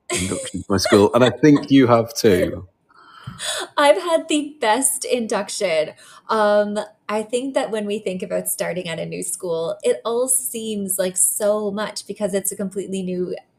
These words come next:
Speaker 2: ecosystem. And I have to say, I, I think my school is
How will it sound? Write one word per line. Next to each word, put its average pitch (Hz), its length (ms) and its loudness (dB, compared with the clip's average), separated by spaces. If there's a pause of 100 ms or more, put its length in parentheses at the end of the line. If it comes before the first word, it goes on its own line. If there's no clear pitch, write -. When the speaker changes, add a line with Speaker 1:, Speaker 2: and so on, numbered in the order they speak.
Speaker 2:
ecosystem. 233 800 0 (320)
And 208 80 0
I 220 40 2
have 208 180 -2
to 208 100 -2
say, 180 540 0 (420)
I, 196 520 0 (600)
I 202 140 2
think 214 180 -2
my 202 140 0
school 196 320 -2
is 185 100 -2